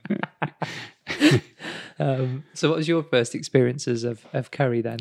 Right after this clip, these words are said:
Speaker 1: Well, this is where the frightening's gonna come in.
Speaker 2: Oh.
Speaker 1: I wasn't a big curry eater. I'm just trying to think.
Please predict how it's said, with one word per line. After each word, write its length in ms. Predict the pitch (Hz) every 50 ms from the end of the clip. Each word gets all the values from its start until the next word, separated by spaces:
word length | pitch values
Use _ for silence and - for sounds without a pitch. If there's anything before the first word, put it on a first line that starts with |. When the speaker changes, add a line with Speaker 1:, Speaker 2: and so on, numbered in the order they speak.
| 117 -
Speaker 1:
Well, 140 | 156 131
this 160 | 143 156 - 190
is 80 | 139
where 120 | 135 127 113
the 80 | 117
frightening's 520 | - - 175 185 170 143 127 117 110 - -
gonna 180 | - 117 110 -
come 220 | - 117 107 113
in. 180 | 113 117 - -
Speaker 2:
Oh. 260 | - 165 175 147 113 - _ _ _ _
Speaker 1:
I 60 | - 151
wasn't 280 | 151 160 - 180 165 -
a 80 | - 135
big 440 | - _ - 151 127 110 - - - - _ _
curry 260 | - - 131 113 107 107
eater. 480 | 101 95 92 - - - 123 123 117 - _ -
I'm 80 | 131 123
just 180 | 190 170 -
trying 200 | - 185 165 139
to 80 | 120 110
think. 460 | - - 156 123 110 110 - -